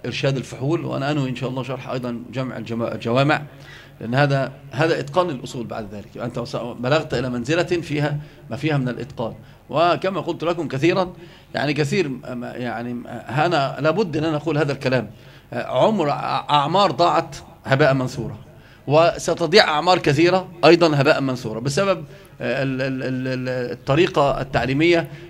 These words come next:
التي يمشون بها، وهي مسألة القارئ الذي يقرأ على الجالسين، وهم يجلسون محترمين، يعني ناس طيبة الحمد لله بيربعوا إيديهم كويس جدًا، وبعد ذلك وحتى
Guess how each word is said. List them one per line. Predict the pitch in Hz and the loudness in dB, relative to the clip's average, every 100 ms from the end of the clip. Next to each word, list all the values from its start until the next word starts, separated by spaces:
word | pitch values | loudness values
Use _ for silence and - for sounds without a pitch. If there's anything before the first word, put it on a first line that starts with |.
| - | 0
التي | 139 143 | 2 2
يمشون | 131 139 160 139 | 0 0 0 2
بها، | 151 147 143 143 - - | 4 2 0 -6 -12 -4
وهي | 120 151 151 | 2 4 6
مسألة | 139 - 147 147 - | 2 0 0 0 -2
القارئ | 127 151 156 139 | 0 2 4 4
الذي | 135 127 | 0 2
يقرأ | 147 143 131 | 0 0 -2
على | 120 135 131 131 - - | 0 0 0 -4 -18 -6
الجالسين، | 117 110 127 120 127 117 101 - - - | -4 0 0 0 -2 -4 -6 -14 -12 -4
وهم | 123 127 139 139 | 0 0 0 -2
يجلسون | 127 117 120 151 156 147 139 | -2 -4 -2 0 2 2 2
محترمين، | 139 - 123 123 151 180 190 - - - 120 | -4 -6 -4 0 2 2 -2 -10 -20 -12 -6
يعني | 117 123 131 | -4 -2 -2
ناس | 139 143 139 | 0 -2 -4
طيبة | 131 131 156 151 | -2 2 4 2
الحمد | 143 135 127 | 0 -2 2
لله | 156 | 2
بيربعوا | 147 131 120 135 131 | 2 -2 2 2 2
إيديهم | 127 147 131 | 2 0 0
كويس | 123 131 110 | 0 -2 0
جدًا، | 143 139 175 - - - - | 0 4 2 0 -10 -16 -6
وبعد | 123 139 139 123 120 | 0 2 2 -2 -2
ذلك | 131 147 156 - | 2 2 2 0
وحتى | 190 226 214 | 2 4 4